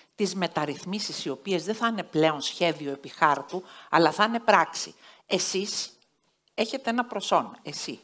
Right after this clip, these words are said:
έχεις ένα προσόν, ότι προέρχεσαι από ένα Υπουργείο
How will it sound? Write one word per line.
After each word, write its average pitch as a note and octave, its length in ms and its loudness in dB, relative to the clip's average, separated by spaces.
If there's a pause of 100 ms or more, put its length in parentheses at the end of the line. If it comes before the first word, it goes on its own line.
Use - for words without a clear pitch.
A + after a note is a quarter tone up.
(100)
έχεις - 240 -10
ένα D#3 160 -8
προσόν, C#3 460 -12 (320)
ότι D3 200 -10
προέρχεσαι D#3 720 -2 (140)
από - 260 -6
ένα F#3 180 -4
Υπουργείο C#3 720 -10